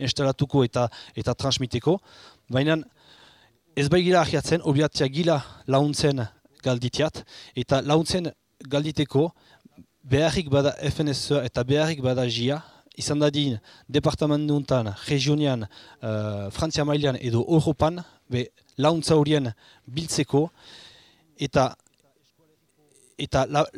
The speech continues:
laborantza, eh, biharko laborantza gab-, ganbararen kudeatzeko, be, guk hasteko mo-, modelo, eh, bizikor eta bizidun guziak defendiatzen ditu-, ditugu. Eh, departamendu eta eskualeriko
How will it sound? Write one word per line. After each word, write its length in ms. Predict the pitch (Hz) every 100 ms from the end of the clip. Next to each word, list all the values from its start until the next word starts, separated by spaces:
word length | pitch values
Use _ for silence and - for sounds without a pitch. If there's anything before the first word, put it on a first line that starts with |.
| 156
laborantza, 540 | 156 156 160 165 180 151 123 -
eh, 160 | 139 120
biharko 360 | 120 143 - 160
laborantza 460 | 139 143 147 147 143
gab-, 220 | 139 - -
ganbararen 540 | 135 135 143 147 143 120 _
kudeatzeko, 720 | - 147 143 135 - - 160 190 - - - - -
be, 180 | 135 135
guk 180 | 170 165
hasteko 420 | 147 - 143 170 151
mo-, 260 | 139 147 -
modelo, 460 | 156 151 147 156 160 147 127
eh, 60 | 117
bizikor 460 | 127 127 151 180 147
eta 140 | -
bizidun 720 | 120 131 - - - 147 165 131
guziak 480 | 131 151 - 180
defendiatzen 600 | 143 139 143 147 139 - 139
ditu-, 260 | 127 127
ditugu. 460 | 147 135 - 123 139 - _ - - - - _ -
Eh, 320 | 113 113 113
departamendu 840 | 113 143 160 - 165 165 165 160 139 - _ _ _
eta 260 | 139 - 139
eskualeriko 680 | 151 - 160 156 156 156 151